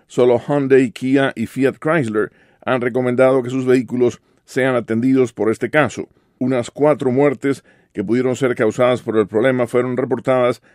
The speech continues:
en autos Hyundai y Kia y tres más en Fiat Chrysler. El cambio de categoría sucedió cuando los investigadores hallaron recientemente dos accidentes graves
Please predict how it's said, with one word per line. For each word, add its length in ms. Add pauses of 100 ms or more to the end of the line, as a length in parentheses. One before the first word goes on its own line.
(200)
en 140
autos 480 (240)
Hyundai 480
y 140
Kia 420 (260)
y 140
tres 260
más 380 (180)
en 160
Fiat 380
Chrysler. 500 (300)
El 140
cambio 380
de 100
categoría 640
sucedió 540
cuando 240
los 180
investigadores 720
hallaron 480
recientemente 840 (380)
dos 320
accidentes 560
graves 460